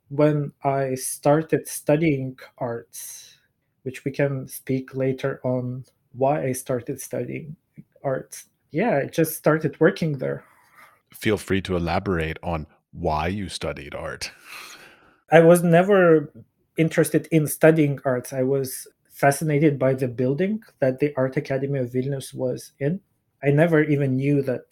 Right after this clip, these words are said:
Speaker 1: it was an art academy. I was like, "Ugh,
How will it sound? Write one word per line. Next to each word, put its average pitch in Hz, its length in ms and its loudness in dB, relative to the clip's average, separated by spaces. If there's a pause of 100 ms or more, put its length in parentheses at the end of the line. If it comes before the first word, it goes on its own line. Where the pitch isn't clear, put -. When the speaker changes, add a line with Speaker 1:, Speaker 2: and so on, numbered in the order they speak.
Speaker 1:
it 131 200 -6
was 120 220 -4
an 123 220 -6
art 131 200 -2
academy. 127 640 -10
I 135 60 -10
was 135 220 -12
like, 127 220 -12 (320)
"Ugh, 135 180 -6